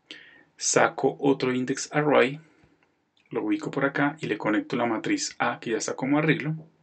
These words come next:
Muy bien. Y entre estos dos elementos índices yo voy a programar qué elemento quiero sacarle. Entonces voy a crear de momento los constantes, crear constante en cada entrada.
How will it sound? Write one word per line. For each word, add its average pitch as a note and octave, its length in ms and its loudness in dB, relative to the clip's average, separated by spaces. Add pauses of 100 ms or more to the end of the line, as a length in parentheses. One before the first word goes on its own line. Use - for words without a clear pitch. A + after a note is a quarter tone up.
(420)
Muy A#2+ 100 -8
bien. B2 380 -6 (2750)
Y G#3+ 300 -2 (400)
entre C3 420 4
estos D#3+ 320 0
dos D#3+ 220 2
elementos D#3 560 4
índices C#3 580 0 (120)
yo A2+ 240 0
voy A2+ 180 0
a A#2+ 120 -2
programar G#2 600 0
qué - 140 -6
elemento G#2+ 340 -2
quiero - 220 -8
sacarle. - 400 -6
Entonces - 320 -10
voy A#2+ 80 0
a A#2+ 60 -4
crear A2+ 200 -6
de A#2 80 -2
momento C3+ 380 -2
los A#2 160 -8
constantes, C#3+ 800 -4 (500)
crear - 280 -10
constante - 640 -8
en A#2 100 -12
cada A2 200 -6
entrada. A2 500 -4